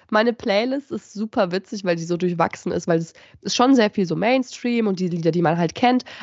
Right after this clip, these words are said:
aber da sind dann auch immer so richtig alte Goodies dabei, so Britney Spears, klar,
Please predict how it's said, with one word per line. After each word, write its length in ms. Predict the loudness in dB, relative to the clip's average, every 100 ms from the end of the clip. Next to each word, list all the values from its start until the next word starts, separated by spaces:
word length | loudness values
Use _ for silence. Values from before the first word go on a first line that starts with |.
| -2
aber 380 | 2 4 2 0
da 100 | -4
sind 100 | -2
dann 120 | 0 0
auch 60 |
immer 160 | 0 0
so 80 | -2
richtig 300 | -4 -2 0
alte 260 | 0 -2 -2
Goodies 380 | -2 -2 -2
dabei, 600 | -2 2 2 2 0 -4
so 120 | -6 -10
Britney 320 | -10 -10 -12
Spears, 520 | -10 -6 -4 -4 -10
klar, 500 | -20 -12 -8 -6